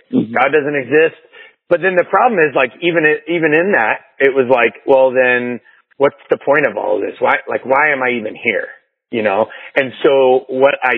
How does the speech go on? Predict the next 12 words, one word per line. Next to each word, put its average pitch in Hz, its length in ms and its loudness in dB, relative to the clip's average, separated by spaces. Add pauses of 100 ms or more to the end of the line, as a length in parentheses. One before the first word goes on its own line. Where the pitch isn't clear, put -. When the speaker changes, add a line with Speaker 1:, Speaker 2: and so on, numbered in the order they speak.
(120)
Speaker 2:
did 156 540 2
was 123 400 0 (360)
I 131 220 0
decided 147 640 -2
to 147 60 -4 (180)
follow 127 440 4
the, 117 460 -6 (500)
um, 107 520 0
very 127 420 0
normal 127 800 2
societal 113 680 -2
mores, 113 680 2